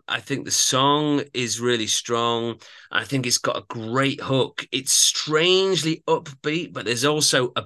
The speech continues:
bit of darkness and a little bit of that Roger Waters angst and anger and aggression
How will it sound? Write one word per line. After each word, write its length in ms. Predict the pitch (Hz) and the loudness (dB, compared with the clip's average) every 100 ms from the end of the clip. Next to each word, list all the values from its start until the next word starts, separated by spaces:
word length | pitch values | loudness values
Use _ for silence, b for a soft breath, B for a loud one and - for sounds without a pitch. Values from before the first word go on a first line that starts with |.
| - | -4
bit 200 | 151 - | -6 -4
of 240 | 135 110 - B B _ _ | -6 -6 -10 B B _ _
darkness 680 | 139 127 131 123 131 131 127 117 | 2 4 4 2 2 2 2 0
and 80 | |
a 40 | 107 | 0
little 280 | 117 117 131 | 0 -2 -4
bit 200 | 131 110 | -4 -6
of 120 | - | -4
that 200 | 113 104 | -4 0
Roger 320 | 113 110 110 | -2 0 0
Waters 540 | 107 107 101 104 95 - | 2 2 0 -2 -4 -2
angst 400 | 107 107 - 113 | -2 -2 -4 -4
and 100 | 101 | -2
anger 400 | 101 104 101 98 | -2 -2 -4 -4
and 100 | 92 | -4
aggression 720 | 85 104 104 - 104 90 | -6 -6 -2 0 0 -4